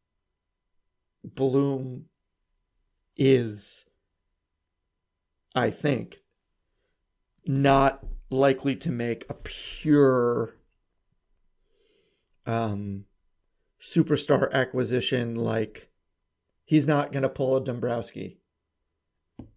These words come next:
I don't think, for under pretty much any circumstance,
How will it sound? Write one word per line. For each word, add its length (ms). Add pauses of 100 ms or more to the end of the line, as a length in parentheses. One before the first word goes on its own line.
(760)
I 60
don't 220
think, 280
for 280 (960)
under 380 (300)
pretty 160
much 240
any 220
circumstance, 800